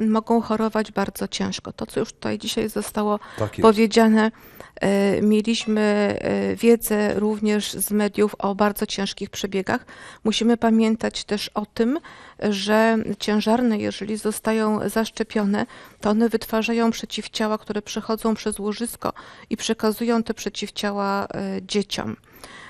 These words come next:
Speaker 1: E, w tej chwili trwają badania kliniczne w grupie wiekowej, e, powyżej sześciu miesięcy, między, e, sześć miesięcy a, e, a pięć lat życia.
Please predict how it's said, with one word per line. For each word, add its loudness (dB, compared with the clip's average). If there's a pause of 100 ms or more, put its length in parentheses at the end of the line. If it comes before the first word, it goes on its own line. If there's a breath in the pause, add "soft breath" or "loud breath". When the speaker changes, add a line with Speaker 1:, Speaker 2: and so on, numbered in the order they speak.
Speaker 1:
E, -2
w -8
tej 2
chwili -2
trwają 2
badania 2
kliniczne -4
w -20
grupie -4
wiekowej, 0 (300 loud breath)
e, -2
powyżej 2
sześciu -4
miesięcy, -2
między, -4 (680)
e, -12
sześć -2
miesięcy -2
a, -2 (520 loud breath)
e, 0
a 0
pięć 0
lat 0
życia. -4